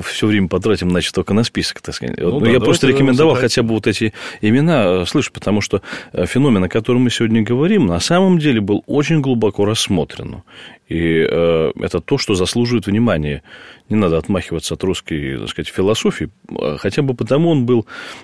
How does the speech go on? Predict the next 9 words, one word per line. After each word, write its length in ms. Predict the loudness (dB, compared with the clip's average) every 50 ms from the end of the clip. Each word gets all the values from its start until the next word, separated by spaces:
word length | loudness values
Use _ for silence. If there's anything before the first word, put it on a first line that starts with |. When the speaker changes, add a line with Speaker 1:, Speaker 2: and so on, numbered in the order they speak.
| -12 -8 -6
Speaker 1:
этот 160 | -6 -6 -4
феномен, 460 | -2 0 2 2 4 4 2 2 2 0
э, 400 | 0 0 2 2 2 2 2 0
удивительно 840 | 0 -2 -2 -2 0 2 2 2 0 0 -2 -2 -2 -2 -2 -4 -8 -14 -20 _ _ _ _
точно 300 | 0 0 0 0 0 0 0
рассмотрен. 400 | 0 0 0 0 2 2 2 2
Многие 320 | 2 2 2 2 0 -2
пережили 640 | -2 0 0 2 2 4 2 2 0 -2 -4 -4
соблазн 640 | -4 -2 -4 -4 -2 0 0 0 0 0 -2 -6 -10